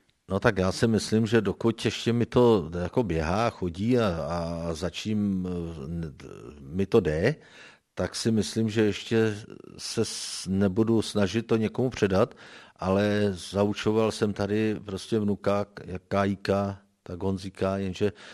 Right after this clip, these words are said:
samozřejmě to jsou kluci, který mají, eh, svoje záliby teď a svoje ještě koníčky,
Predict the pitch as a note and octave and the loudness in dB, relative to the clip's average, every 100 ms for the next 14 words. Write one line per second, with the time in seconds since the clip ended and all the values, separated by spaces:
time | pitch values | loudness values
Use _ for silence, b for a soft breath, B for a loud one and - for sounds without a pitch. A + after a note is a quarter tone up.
0 | B - F#2 G2+ F#2+ G#2 G#2 F#2+ - G#2+ | B -8 -2 0 2 2 0 -2 -2 -2
1 | G#2 G2+ - G2 G2+ G2 G2+ G#2 G#2 B | 0 -4 -4 -2 0 2 2 0 -2 B
2 | B B - E2+ F2 E2+ E2 - G2+ F#2 | B B -6 -2 0 0 0 2 2 4
3 | F#2 F#2+ G2 G2 F#2+ G2+ G2+ G2+ F#2+ - | 2 2 2 4 2 2 0 0 -4 -2
4 | F#2+ G2 F#2+ D2 - - G2 F#2 F#2 - | 0 2 0 -2 -6 -4 -2 0 0 -2
5 | - G2+ G#2 | -4 -2 -2